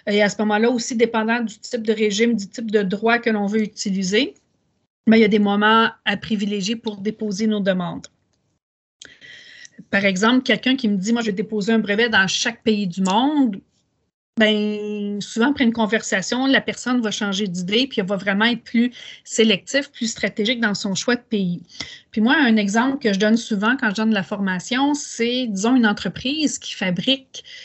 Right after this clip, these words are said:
de l'équipement de sport d'hiver. Pour être logique, pour être vraiment aussi stratégique dans nos choix, à moins de fabriquer dans un pays comme la Chine ou le Mexique ou un autre pays, euh, plus manufacturier,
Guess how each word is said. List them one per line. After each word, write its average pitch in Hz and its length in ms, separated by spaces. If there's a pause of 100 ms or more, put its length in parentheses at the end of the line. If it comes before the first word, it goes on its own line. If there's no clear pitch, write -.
(120)
de 196 60
l'équipement 233 760
de 196 280
sport 214 380
d'hiver. 180 460 (1400)
Pour 226 160
être 247 180
logique, 208 540
pour 226 160
être 208 120
vraiment 214 600
aussi 214 240
stratégique 233 720
dans 208 180
nos 190 200
choix, 277 520 (760)
à 208 120
moins 240 200
de 285 40
fabriquer 233 480
dans 214 280
un 202 80
pays 208 320
comme 202 240
la 180 120
Chine 269 380
ou 214 60
le 185 160
Mexique 269 640
ou 214 280
un 196 180
autre 202 160
pays, 208 480
euh, 180 100 (300)
plus 208 160
manufacturier, 202 800